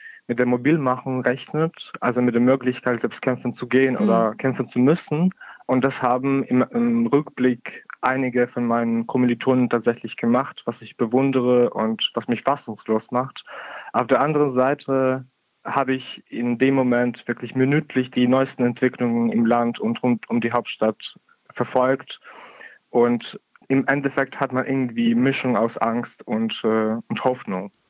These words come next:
Speaker 2: Wann war denn für dich der Zeitpunkt dann oder wo hast du dann gemerkt, du willst auch nicht in der Ukraine bleiben oder du kannst nicht bleiben, du, du, ja, verlässt das Land?
Speaker 1: Warum ich auf die Idee,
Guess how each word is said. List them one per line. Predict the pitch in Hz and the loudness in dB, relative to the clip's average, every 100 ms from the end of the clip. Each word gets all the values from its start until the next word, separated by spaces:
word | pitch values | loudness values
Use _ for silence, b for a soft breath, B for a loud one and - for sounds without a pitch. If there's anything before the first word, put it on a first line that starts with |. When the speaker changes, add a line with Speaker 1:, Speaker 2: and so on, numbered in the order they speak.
| - | -2
Speaker 2:
Wann | 208 208 | 0 2
war | 196 202 | 2 2
denn | 233 240 | 2 0
für | - 202 | -2 -2
dich | 202 - | -2 -2
der | 196 185 | -4 -4
Zeitpunkt | - 196 190 - 202 196 185 190 | -2 -2 -2 -4 -4 -4 -4 -2
dann | 190 196 | -2 -2
oder | 190 185 180 185 180 | 0 -2 -2 -8 -2
wo | 196 214 | 0 2
hast | 214 196 - | 2 -2 -4
du | |
dann | 196 196 202 | 0 0 0
gemerkt, | 202 202 196 190 - _ | 0 0 0 -2 -6 _
du | - 190 180 | -6 -4 2
willst | 208 233 - - - - | 4 4 0 -12 -20 -4
auch | 175 185 | -2 0
nicht | 196 190 - | 0 0 -2
in | - | -4
der | 185 - | -2 -2
Ukraine | 180 185 - 190 180 | -2 -4 -2 -2 0
bleiben | 180 175 175 175 | 0 2 2 0
oder | 175 170 | -2 -4
du | |
kannst | 180 - 214 220 - | -6 -4 -2 -2 -2
nicht | 202 - | -4 -2
bleiben, | 180 170 170 175 170 | 0 0 0 -2 -4
du, | 170 170 175 170 - | -4 -2 -2 -4 -6
du, | 180 175 175 175 - - _ _ _ _ - | -4 -2 0 -2 -4 -10 _ _ _ _ -2
ja, | 202 202 175 | 2 2 0
verlässt | - 196 190 196 - | 0 2 2 2 0
das | 175 - 180 | -2 -2 -2
Land? | 156 151 151 _ _ _ _ - B B | -2 -4 -8 _ _ _ _ -18 B B
Speaker 1:
Warum | 139 156 151 | -2 0 0
ich | 143 | -2
auf | 131 | 0
die | 135 | 0
Idee, | 127 131 143 139 | 2 0 2 2